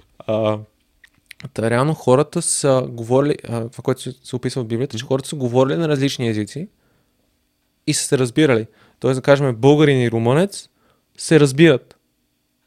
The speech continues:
Speaker 1: На-
Speaker 2: Много интересна метафора. Безумно интересно е това.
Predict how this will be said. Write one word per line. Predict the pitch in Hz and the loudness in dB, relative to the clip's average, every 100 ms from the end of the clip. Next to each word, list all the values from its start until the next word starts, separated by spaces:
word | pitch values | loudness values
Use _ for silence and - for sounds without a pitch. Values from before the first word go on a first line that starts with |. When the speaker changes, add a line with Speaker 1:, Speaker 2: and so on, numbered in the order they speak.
| _ _ _ _ _ _ _ _ _ _ _ _ - - _ _ _ | _ _ _ _ _ _ _ _ _ _ _ _ -20 -20 _ _ _
Speaker 1:
На- | 151 156 | -2 2
Speaker 2:
Много | 123 123 | 4 4
интересна | 120 117 113 104 - 95 | 4 2 0 0 -2 -6
метафора. | 92 - 90 - 85 82 85 _ _ _ 110 | -6 -4 -6 -6 -12 -12 -14 _ _ _ -16
Безумно | 101 113 107 113 110 104 | -6 -4 -4 -4 -2 -4
интересно | 101 95 92 - 85 | -4 -4 -6 -8 -14
е | |
това. | - 85 | -10 -12